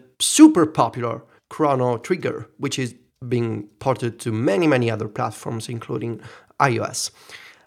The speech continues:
Now, that game doesn't exist physically. S-, it was only available on the Satellaview service. So, of course, that service was not really successful for Nintendo, and it shut down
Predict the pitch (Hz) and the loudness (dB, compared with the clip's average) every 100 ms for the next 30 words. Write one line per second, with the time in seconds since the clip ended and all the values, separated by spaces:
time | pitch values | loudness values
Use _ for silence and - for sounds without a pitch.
0 | _ _ - 143 131 - - 131 247 339 | _ _ -4 2 2 0 -6 6 6 6
1 | 208 160 113 101 95 - _ _ _ _ | 4 4 4 0 -4 -12 _ _ _ _
2 | - 139 160 202 208 202 139 208 - 190 | -8 4 6 8 6 6 2 2 0 -2
3 | 190 - - 127 - - - - - _ | -2 -6 -8 -10 -12 -20 -20 -20 -20 _
4 | _ _ _ _ - - 175 175 180 294 | _ _ _ _ -10 2 6 6 6 4
5 | 349 254 190 170 156 151 139 131 - 139 | 6 4 4 2 2 0 -2 -4 -6 -4
6 | 156 151 143 131 127 - 127 - 123 - | 0 0 0 -4 -4 -2 -2 -4 -10 -10
7 | - - - - 202 - 190 - 247 302 | -14 -20 -6 -2 -2 6 4 6 0 2
8 | 214 180 175 139 147 143 135 139 117 117 | 2 2 0 0 0 0 0 0 0 -2
9 | 107 117 107 117 110 127 117 117 110 110 | -4 -6 -8 -10 -8 -10 -6 -4 -4 -4
10 | 110 110 120 - - 160 165 - 208 131 | -2 -2 -4 -8 -4 2 4 4 2 6
11 | 156 117 104 | 4 4 -2